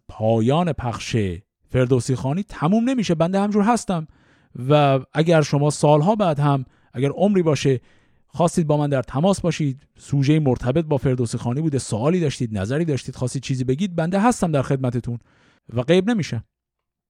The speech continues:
در نهایت هم این که من یک نقشه هایی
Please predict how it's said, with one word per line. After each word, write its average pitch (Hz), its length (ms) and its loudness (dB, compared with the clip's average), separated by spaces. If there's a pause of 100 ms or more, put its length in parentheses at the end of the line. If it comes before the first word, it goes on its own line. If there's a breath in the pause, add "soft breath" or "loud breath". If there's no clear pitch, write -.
(460)
در 139 140 4
نهایت 185 300 2
هم 208 80 2
این 220 100 -2
که 208 100 -2
من 214 140 -4
یک 240 140 -4
نقشه 180 440 -6
هایی 190 260 2